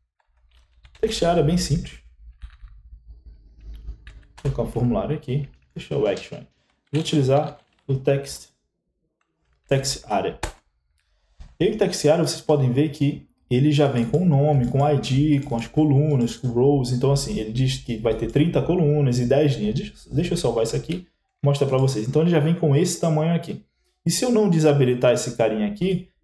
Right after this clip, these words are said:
eu posso aumentar ou diminuir. Então, vocês, provavelmente vocês já viram um formulário de contato. Deixa eu colocar input aqui. Não quer funcionar agora, né?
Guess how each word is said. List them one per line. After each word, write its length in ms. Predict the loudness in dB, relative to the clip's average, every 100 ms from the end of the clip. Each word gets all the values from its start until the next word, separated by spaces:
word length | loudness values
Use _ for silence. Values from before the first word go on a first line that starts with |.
| -2
eu 160 | -2 0
posso 300 | -2 0 -2
aumentar 560 | 0 0 0 -2 0
ou 120 | 0
diminuir. 420 | 2 0 2 2 2
Então, 280 | 2 0 -2
vocês, 440 | -4 -4 -4 -8 _ _ _
provavelmente 380 | -2 2 2 0
vocês 180 | 0 2
já 100 | 2
viram 200 | 2 0
um 20 |
formulário 460 | 2 2 4 2 0
de 80 |
contato. 560 | -4 -4 -2 0 0 -4 -20 _ _ _ _ _ _ _ _ _ _ _ _ _
Deixa 140 | _ -4
eu 40 |
colocar 320 | -2 0 0
input 500 | 0 0 -2 -2 -6
aqui. 200 | -18 -10 -10 _ _ _ _ _ _ _ _
Não 140 | -10 -4
quer 160 | -4
funcionar 480 | -2 -4 -2 -2 0 -2
agora, 260 | -4 -4
né? 200 | -2 -2